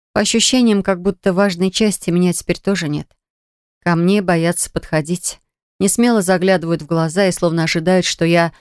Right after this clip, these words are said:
вот-вот при всех расплачусь. После одинокого завтрака в пустой столовой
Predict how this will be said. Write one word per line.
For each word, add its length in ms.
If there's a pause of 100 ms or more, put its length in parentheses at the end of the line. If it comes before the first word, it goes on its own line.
(220)
вот-вот 400
при 140
всех 280
расплачусь. 760 (960)
После 220
одинокого 480
завтрака 480
в 60
пустой 320
столовой 580